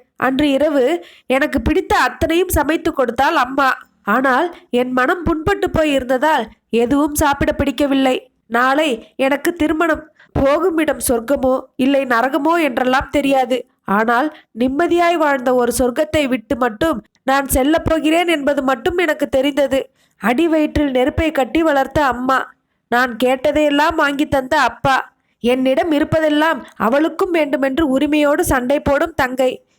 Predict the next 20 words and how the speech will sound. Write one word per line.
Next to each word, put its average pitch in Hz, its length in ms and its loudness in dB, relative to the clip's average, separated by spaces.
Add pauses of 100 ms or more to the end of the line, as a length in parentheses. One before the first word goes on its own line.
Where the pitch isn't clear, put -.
(100)
எப்போதும் 302 760 0 (140)
என்னை 254 340 0
தவறு 269 320 2
செய்ய 320 300 2
விடாமல் 285 720 0
சத்தம் 262 460 -2
போட்டு 302 280 0
கொண்டிருக்கும் 269 540 -2
பாட்டி. 262 500 -2 (380)
எல்லா 294 480 2
உறவுகளையும் 302 680 0
உதறிவிட்டு 269 720 0 (240)
எங்கோ 240 680 0 (200)
புது 302 360 0
உறவுகளுடன் 247 680 0 (220)
நாளை 233 360 0
முதல். 226 440 -2 (320)
ஆணின் 349 480 0
திருமணம் 311 440 0
என்பது 240 560 0